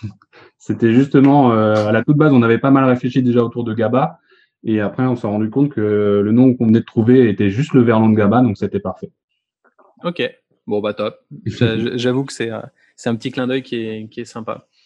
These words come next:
Speaker 2: Du coup,
Speaker 1: Exactement.
Speaker 2: vous utilisez souvent les termes, euh, accomplissement et sérénité dans, dans vos textes, sur votre site internet, euh, sur Ulule, et cetera,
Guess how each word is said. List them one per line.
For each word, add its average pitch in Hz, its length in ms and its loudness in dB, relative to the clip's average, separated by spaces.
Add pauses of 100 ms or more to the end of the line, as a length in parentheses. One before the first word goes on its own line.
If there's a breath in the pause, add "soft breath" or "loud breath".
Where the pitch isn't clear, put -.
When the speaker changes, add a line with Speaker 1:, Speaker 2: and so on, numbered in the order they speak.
(220 soft breath)
Speaker 2:
Du 98 160 -2
coup, 98 100 -2
Speaker 1:
Exactement. 95 280 0
Speaker 2:
vous 139 340 -6
utilisez 156 600 -4
souvent 170 440 -6
les 151 140 -2
termes, 151 320 -2
euh, 120 380 0
accomplissement 156 720 -4
et 139 80 -2
sérénité 143 720 -4
dans, 120 300 -2
dans 113 140 -2
vos 117 100 -4
textes, 180 380 -6
sur - 180 -8
votre 117 160 -8
site - 160 -14
internet, 127 640 -4
euh, 113 380 -10 (160)
sur - 260 -10
Ulule, 120 320 -6
et 113 60 -12
cetera, 123 480 -10